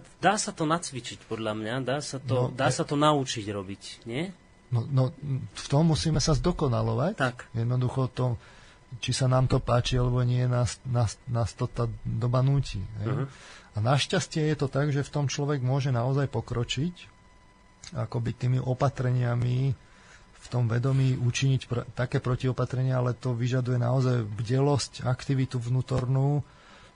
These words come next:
Speaker 2: prácu s, prácu s tým nevedomím, uvedomenie si, že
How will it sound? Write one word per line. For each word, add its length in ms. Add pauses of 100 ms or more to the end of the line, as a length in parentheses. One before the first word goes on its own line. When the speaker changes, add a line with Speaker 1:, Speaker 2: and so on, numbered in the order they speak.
(120)
Speaker 2:
prácu 440
s, 360
prácu 340
s 100
tým 160
nevedomím, 760 (280)
uvedomenie 680
si, 220
že 260